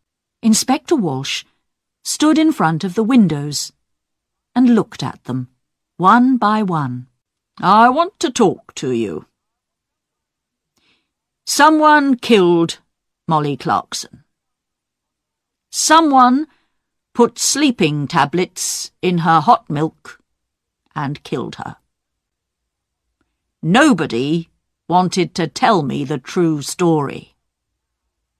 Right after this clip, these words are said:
But now I know the true story, and I'm going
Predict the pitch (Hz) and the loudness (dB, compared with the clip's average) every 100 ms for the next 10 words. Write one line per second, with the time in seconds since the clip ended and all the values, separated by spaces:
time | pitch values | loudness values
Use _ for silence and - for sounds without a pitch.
0 | _ _ _ _ _ _ _ _ - 143 | _ _ _ _ _ _ _ _ -10 -4
1 | 175 220 214 190 220 269 - _ _ _ | 2 4 6 4 4 0 -8 _ _ _
2 | - 302 311 320 302 202 143 131 - - | -4 0 2 0 2 2 2 -2 -6 -10
3 | _ - 151 - 170 139 123 - 156 101 | _ -12 -10 -6 -4 -4 -6 -6 -6 -4
4 | 110 190 208 _ _ _ _ _ _ _ | -2 -2 -2 _ _ _ _ _ _ _
5 | _ _ _ _ - - 240 220 151 143 | _ _ _ _ -20 -4 2 4 4 2
6 | 175 170 135 143 156 | 0 -2 -4 -4 -6